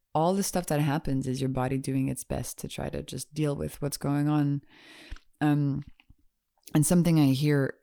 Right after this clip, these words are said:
also quite a bit is that, "Oh, you know, my body hates me, my body's against me, or, you know, my body's,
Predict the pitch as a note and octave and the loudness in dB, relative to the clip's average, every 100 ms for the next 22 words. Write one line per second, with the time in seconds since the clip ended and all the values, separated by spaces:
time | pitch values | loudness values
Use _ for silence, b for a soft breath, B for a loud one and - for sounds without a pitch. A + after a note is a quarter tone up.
0 | - C#3 - C#3 C3+ C#3 C3+ C#3 D#3 C#3 | -4 -2 -2 -4 -4 -4 -2 0 0 0
1 | C3+ C3 B2+ - _ _ _ _ - D#3 | -2 -2 -4 -6 _ _ _ _ -4 0
2 | D3+ D3 D3+ D3 C#3 C3 C3+ C3+ A#2+ C3+ | 2 4 6 6 4 2 2 2 0 0
3 | C3 - C#3 C3+ C3 C3 B2+ B2+ C3 C3+ | 0 -2 -2 0 0 0 -2 -4 -6 -6
4 | C3 C3 - C3+ C3 - C#3+ C3+ C3+ C3 | -6 -8 -6 -6 -6 -6 -4 -2 0 -2
5 | B2+ B2+ B2+ B2+ B2+ C3 B B B B | -2 -4 -6 -6 -6 -8 B B B B
6 | - C#3+ C3+ C3+ C3+ C3+ | -6 -4 0 0 0 -2